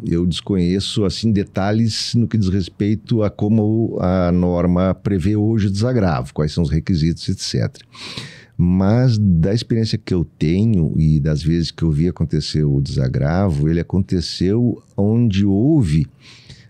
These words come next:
a ofensa a uma prerrogativa e houve um impacto muito grande na comunidade. Às vezes porque cai na mídia, o assunto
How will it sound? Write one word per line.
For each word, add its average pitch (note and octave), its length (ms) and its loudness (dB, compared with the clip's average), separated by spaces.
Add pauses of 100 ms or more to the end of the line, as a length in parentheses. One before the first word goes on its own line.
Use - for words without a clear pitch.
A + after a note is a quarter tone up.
(100)
a F2 140 0
ofensa F#2 760 0
a D#2+ 120 0
uma D#2+ 180 2
prerrogativa E2 1040 0
e F#2+ 120 2
houve G#2 360 2
um A2 280 2
impacto G2+ 920 -4
muito G2 400 2
grande G2 500 0
na A2+ 360 2
comunidade. B2 920 0 (540)
Às - 360 -2
vezes C#3 220 2
porque A2 240 -4
cai F2+ 260 -4
na G2+ 160 2
mídia, A2+ 720 2 (560)
o E2 560 0
assunto E2 1080 0